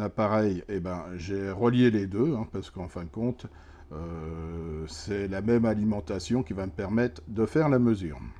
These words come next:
Et ici, vous avez un relais inverseur de dix ampères. Donc le relais, c'est dix ampères avec un commun normalement ouvert, normalement fermé, qui permet, bah, vous allez voir, soit vous l'utilisez le relais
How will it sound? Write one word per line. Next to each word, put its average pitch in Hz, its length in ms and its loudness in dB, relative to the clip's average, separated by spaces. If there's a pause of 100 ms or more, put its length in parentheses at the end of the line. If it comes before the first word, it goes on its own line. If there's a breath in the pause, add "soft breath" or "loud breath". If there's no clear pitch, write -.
(920)
Et 123 100 4
ici, 139 260 4
vous 127 180 8
avez 113 200 6
un 110 120 4
relais 123 320 6
inverseur 110 640 0
de 104 140 0
dix 117 280 -2
ampères. 110 420 0 (480 soft breath)
Donc 87 160 -10
le 101 80 -2
relais, 104 260 0
c'est 90 160 -6
dix 110 260 -2
ampères 107 380 -2
avec 90 380 -6
un 80 120 -8
commun 120 480 6 (400 soft breath)
normalement 113 460 6
ouvert, 110 320 4
normalement 98 480 -2
fermé, 104 500 -2 (460 soft breath)
qui 123 140 2
permet, 117 520 6
bah, 90 300 -2
vous 101 160 -6
allez 104 220 0
voir, 127 220 4
soit - 360 6
vous 135 160 6
l'utilisez 127 840 6 (440 loud breath)
le 117 140 8
relais 123 600 6